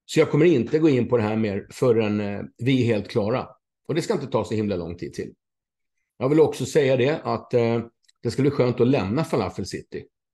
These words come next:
Herregud. Ja, när jag är det då? Ja, det är typ imorgon. Ehm, det är nä-, nej, övermorgon, förlåt. Det är nämligen så här att, ehm, inte nog med att det regnar och blåser,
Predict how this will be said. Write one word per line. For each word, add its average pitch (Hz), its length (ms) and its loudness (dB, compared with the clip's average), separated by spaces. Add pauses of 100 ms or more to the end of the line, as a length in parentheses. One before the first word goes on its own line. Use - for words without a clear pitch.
(100)
Herregud. 110 800 -2 (120)
Ja, 107 180 -6
när 110 120 -4
jag 113 180 -2
är 113 60 0
det 123 140 -2
då? 80 220 -10
Ja, 120 180 -2
det 123 80 2
är - 20 -2
typ 98 240 -6
imorgon. 101 440 -2 (440)
Ehm, 117 760 2
det 127 120 2
är 131 80 2
nä-, 135 160 0
nej, 185 140 2
övermorgon, 156 520 2
förlåt. - 280 -8 (260)
Det 135 60 0
är 147 60 4
nämligen 156 260 2
så - 120 -2
här 135 380 0
att, 127 320 -4
ehm, 120 420 2 (520)
inte 127 200 -2
nog 147 100 4
med 107 80 0
att - 60 -10
det 113 60 2
regnar 98 320 0
och 101 80 -4
blåser, 156 420 -4